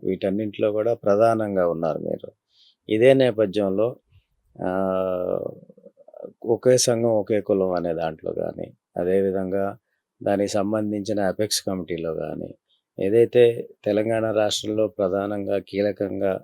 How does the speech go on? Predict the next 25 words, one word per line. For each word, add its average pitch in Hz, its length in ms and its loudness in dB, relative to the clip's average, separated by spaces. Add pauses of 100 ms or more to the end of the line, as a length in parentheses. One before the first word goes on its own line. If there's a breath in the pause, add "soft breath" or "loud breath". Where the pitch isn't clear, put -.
(100)
నాయకత్వం 92 680 -2
ఉందో 113 340 -6
వాటిల్లో 104 580 -2
కోర్ 107 280 0
కమిటీగా 101 600 -2 (500 soft breath)
ఒక, 101 160 -4 (760)
ఆ, 95 400 -8
నిర్ణయం, 107 560 0 (420)
ఒక 85 420 -2 (600)
ఉద్యమం 107 480 -2
కానీ, 95 480 -2 (140)
ఒక - 140 -8
కార్యక్రమాలు 101 680 -2
కానీ, 87 420 -6 (440)
కులం 113 320 2
ఏ 107 140 2
వైపుగా 110 440 2
పోవాలనుకునే 101 840 2
దాంట్లో 87 440 -2
కానీ 90 440 -4 (420 loud breath)
డైరెక్షన్ 110 520 4
ఇచ్చే 104 240 0
నాయకత్వంలో 101 720 0
ఒకటిగా 104 420 0
ఉన్నారు, 92 480 -6